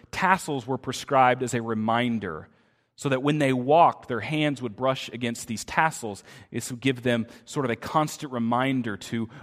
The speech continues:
obey God's word, obey God's law. I'm so glad we have the Holy Spirit now. We don't have to have all these weird sort of instrumentations to remind us to obey God's word. But that,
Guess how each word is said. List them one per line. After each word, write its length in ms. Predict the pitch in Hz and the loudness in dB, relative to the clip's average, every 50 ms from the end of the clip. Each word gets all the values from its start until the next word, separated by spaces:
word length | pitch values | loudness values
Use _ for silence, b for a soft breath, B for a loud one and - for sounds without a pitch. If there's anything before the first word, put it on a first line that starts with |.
| B - | B -6
obey 380 | 104 101 - 117 120 123 131 | -6 -4 -2 0 2 2 2
God's 360 | 120 123 113 107 107 104 98 | 2 2 2 2 2 0 -4
word, 300 | 104 113 117 113 107 101 | -6 -4 -2 -2 -2 -2
obey 360 | 95 92 92 104 113 117 120 117 | -4 -6 -6 -4 -2 -2 -2 -2
God's 420 | 113 113 107 107 104 101 - 104 | 0 0 2 2 0 0 -2 -6
law. 300 | 101 107 104 101 95 92 | -4 -2 0 0 0 -2
I'm 100 | 90 98 | -4 -6
so 280 | - - - 180 160 151 | -10 -10 -4 -4 -4 -2
glad 280 | 131 123 113 110 107 | -2 0 0 0 -2
we 80 | 104 98 | -2 -4
have 160 | 113 101 101 | -4 -4 -6
the 60 | 104 | -6
Holy 200 | 95 107 104 95 | -12 -12 -12 -12
Spirit 400 | - - - - 117 104 101 80 | -14 -16 -10 -8 -6 -6 -6 -6
now. 220 | - 90 87 87 92 | -8 -8 -8 -8 -8
We 80 | 101 | -10
don't 140 | 113 110 98 | -10 -10 -8
have 160 | 104 101 - | -10 -10 -10
to 60 | - | -8
have 220 | 95 104 101 98 98 | -6 -4 -4 -4 -4
all 80 | 92 | -6
these 240 | 90 90 90 87 - b b b b b b b b b b _ | -8 -8 -12 -12 -16 b b b b b b b b b b _
weird 240 | - 117 113 110 107 | -10 -8 -6 -6 -8
sort 200 | - - 117 98 | -8 -10 -10 -8
of 60 | 87 | -6
instrumentations 840 | 107 107 - - 98 85 85 - - 127 120 - - - 87 87 - | -8 -8 -8 -10 -10 -12 -12 -8 -6 -6 -6 -6 -8 -12 -12 -12 -12
to 120 | - - 98 | -12 -10 -10
remind 380 | 95 95 101 104 110 107 98 | -8 -6 -6 -6 -6 -6 -8
us 100 | 90 - | -8 -10
to 140 | - - 90 | -8 -10 -10
obey 260 | 90 87 92 92 95 | -8 -6 -6 -6 -4
God's 260 | 92 92 87 85 90 | -4 -6 -6 -6 -8
word. 320 | 101 95 98 95 90 78 80 | -8 -6 -6 -6 -6 -6 -8
But 120 | - - | -4 0
that, 160 | 117 123 127 | -2 -2 -2